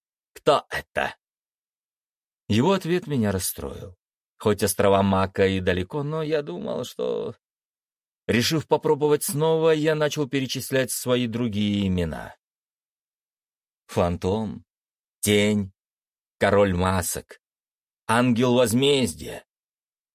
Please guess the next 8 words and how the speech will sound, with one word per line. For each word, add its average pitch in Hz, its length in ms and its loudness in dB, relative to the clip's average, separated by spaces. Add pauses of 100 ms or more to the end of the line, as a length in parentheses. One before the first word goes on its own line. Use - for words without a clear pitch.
(100)
Паразит, 85 640 -2 (1300)
Вирус. 127 800 0 (920)
"Я 92 360 0 (340)
слышал 110 800 2
о 131 160 0
вирусе", 82 680 -2 (380)
отозвался 104 520 0
заклинатель. 64 720 -10